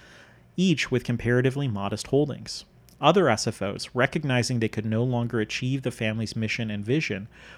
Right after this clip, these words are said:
or that the mission and vision had changed in such a way that the S F Os activities were no longer cost-effective, have undertaken carefully orchestrated dissolutions.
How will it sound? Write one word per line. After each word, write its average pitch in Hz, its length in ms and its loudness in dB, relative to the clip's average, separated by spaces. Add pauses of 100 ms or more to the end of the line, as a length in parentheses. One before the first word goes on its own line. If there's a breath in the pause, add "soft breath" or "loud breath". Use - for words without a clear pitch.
(140 loud breath)
or 151 220 12
that 151 200 4
the 120 140 6
mission 120 400 0
and 113 160 -6
vision 123 320 2
had 104 160 -2
changed 156 400 -2
in 110 100 -2
such - 240 -2
a 117 60 0
way 104 220 -2
that 107 160 -10
the 110 120 -8
S 113 200 -4
F 120 120 -2
Os 113 160 -2
activities 120 600 -2
were 110 80 -6
no 110 160 -2
longer 104 280 -4
cost-effective, - 920 -4 (500 loud breath)
have 139 160 2
undertaken 156 640 4
carefully 156 580 2
orchestrated 113 680 -2
dissolutions. - 880 -2